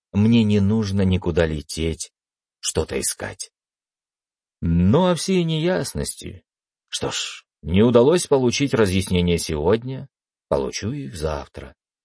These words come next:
Наивный. Утром меня ждало жестокое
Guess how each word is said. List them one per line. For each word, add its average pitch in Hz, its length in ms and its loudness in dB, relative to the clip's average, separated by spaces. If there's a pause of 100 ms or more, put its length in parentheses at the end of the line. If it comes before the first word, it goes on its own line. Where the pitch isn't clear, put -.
(840)
Наивный. 87 840 0 (800)
Утром 131 540 -2
меня 80 480 0
ждало 73 720 0 (300)
жестокое 85 1000 -2